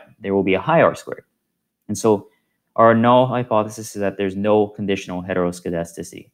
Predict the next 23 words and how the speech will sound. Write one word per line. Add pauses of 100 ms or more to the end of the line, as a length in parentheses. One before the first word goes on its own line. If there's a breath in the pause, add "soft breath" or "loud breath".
(100)
and
we
do
not
want
to
reject
that
null. (360)
So
I'll
explain
more
in
a
second.
So (200)
let's
actually
take
a
look
at